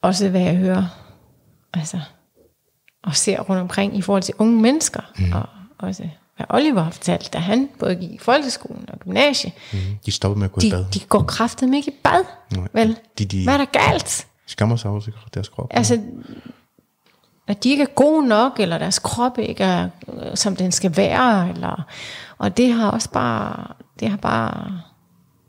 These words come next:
Speaker 1: altså, stor betydning i forhold til at, at finde fred med og i sig selv.
Speaker 2: Mm.
Speaker 1: Også
Speaker 2: Mm.
Speaker 1: at arbejde sig hen imod og elske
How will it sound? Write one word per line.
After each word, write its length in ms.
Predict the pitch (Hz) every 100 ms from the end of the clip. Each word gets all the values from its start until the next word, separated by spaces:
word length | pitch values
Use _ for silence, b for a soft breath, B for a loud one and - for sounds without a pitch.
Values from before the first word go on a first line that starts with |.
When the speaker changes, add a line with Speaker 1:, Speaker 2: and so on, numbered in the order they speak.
| _
Speaker 1:
altså, 200 | 190 - - -
stor 280 | - - 226
betydning 680 | - - 254 254 214 190 -
i 60 | 180
forhold 340 | - 196 208
til 180 | 185 -
at, 200 | 208 185 - - -
at 120 | 185
finde 600 | - - - - - 185
fred 580 | 170 - - 208 208 240 - - b b b b b _ -
med 300 | 196 226 226
og 120 | 170
i 120 | - 233
sig 200 | - 180
selv. 320 | - 254 254 - _ _ _ -
Speaker 2:
Mm. 120 | 95 92
Speaker 1:
Også 460 | - - - - - -
Speaker 2:
Mm. 60 | 95 87 B B B B B B _ _ _ _ _ _ _ _ _ -
Speaker 1:
at 480 | 180 170 - - -
arbejde 340 | 196 220 202
sig 160 | 185 196
hen 200 | 185 247
imod 320 | 220 208 233 - -
og 300 | 185 175 196 - _ _ _ _ _ _ _ _ _ _ _ _ _ _ _ _ - _ _ -
elske 380 | 214 - -